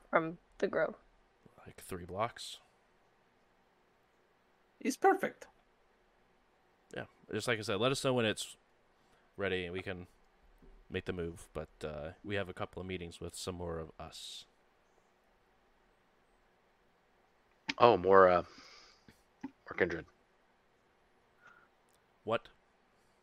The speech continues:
Speaker 4: I'm sorry, what do you call yourselves?
Speaker 2: I mean, people?
Speaker 4: Just people who happen to,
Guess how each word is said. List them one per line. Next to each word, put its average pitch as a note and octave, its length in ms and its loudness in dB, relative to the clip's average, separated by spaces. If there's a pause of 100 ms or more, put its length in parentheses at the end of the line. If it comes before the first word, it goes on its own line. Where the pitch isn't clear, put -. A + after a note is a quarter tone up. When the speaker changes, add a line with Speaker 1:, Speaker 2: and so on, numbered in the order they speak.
(1600)
Speaker 4:
I'm - 60 -10
sorry, G2+ 160 12
what G2 80 10
do G2+ 60 4
you F#2 60 2
call G2 140 12
yourselves? D#2+ 540 4 (3000)
Speaker 2:
I G2 80 -18
mean, E2+ 280 -12 (1300)
people? D#3 360 -10 (3750)
Speaker 4:
Just - 160 -12 (300)
people F#2+ 380 6
who E2+ 180 2
happen E2 360 6
to, D#2+ 260 0